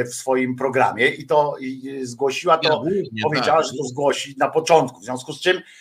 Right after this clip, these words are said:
Speaker 1: będą musieli. Ale co to da, że oni się pokłócą? Wiesz, bo jeżeli by się mieli pokłócić, jeżeli, bo ja bym to, tą twoją, e, e, bym przyjął te twoje, e, e, twój pomysł na to, że Morawiecki idzie na kłótnię z tych wszystkich ludzi,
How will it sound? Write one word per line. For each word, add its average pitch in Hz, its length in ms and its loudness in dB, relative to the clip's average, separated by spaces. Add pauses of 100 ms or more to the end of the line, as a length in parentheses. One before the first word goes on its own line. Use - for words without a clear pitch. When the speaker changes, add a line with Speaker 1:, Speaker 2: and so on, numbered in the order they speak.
(140)
Speaker 1:
będą 185 300 4
musieli. 180 380 0 (220)
Ale 170 220 4
co 277 260 4
to 240 220 2
da, 196 220 8
że 196 160 2
oni 190 220 4
się 180 80 -2
pokłócą? 175 400 -4
Wiesz, 160 140 -2
bo 123 240 -8
jeżeli 160 460 2
by 180 120 -4
się 170 140 -8
mieli 208 220 0
pokłócić, 185 800 -4 (500)
jeżeli, 208 640 2
bo 160 80 -2
ja 202 120 8
bym 202 180 -4
to, 214 120 2
tą 196 320 -2
twoją, 202 440 2
e, 175 180 0
e, 175 180 -2
bym 165 160 -8
przyjął 233 320 2
te 165 100 -2
twoje, 160 400 2 (300)
e, 147 180 -6
e, 156 340 0
twój 180 260 -6
pomysł 202 400 6
na 147 100 6
to, 151 120 -2
że 147 160 -2
Morawiecki 151 520 -2
idzie 156 180 -4
na 143 140 2
kłótnię 170 400 -6
z - 120 -12 (240)
tych 131 160 -12
wszystkich 123 380 -16
ludzi, - 340 -20